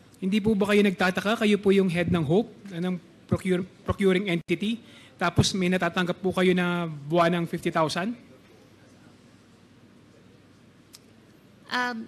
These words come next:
Speaker 2: as I mentioned, it is uncomfortable, and that's precisely the reason why I wasn't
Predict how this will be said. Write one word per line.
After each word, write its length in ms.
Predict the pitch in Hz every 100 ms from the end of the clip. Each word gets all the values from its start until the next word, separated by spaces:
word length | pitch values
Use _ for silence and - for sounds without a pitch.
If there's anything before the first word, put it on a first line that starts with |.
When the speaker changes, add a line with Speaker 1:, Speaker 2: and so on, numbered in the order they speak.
| -
Speaker 2:
as 120 | 220
I 80 | 247
mentioned, 600 | 233 233 208 254 233 214
it 160 | 151 -
is 600 | 185 185 - - - - -
uncomfortable, 720 | 220 247 240 254 233 208 208
and 200 | 208 180 185
that's 200 | 185 -
precisely 520 | 202 196 190 190 208
the 120 | 185
reason 400 | 180 175 185 180
why 240 | 170 151
I 80 | 123
wasn't 440 | 160 160 - 160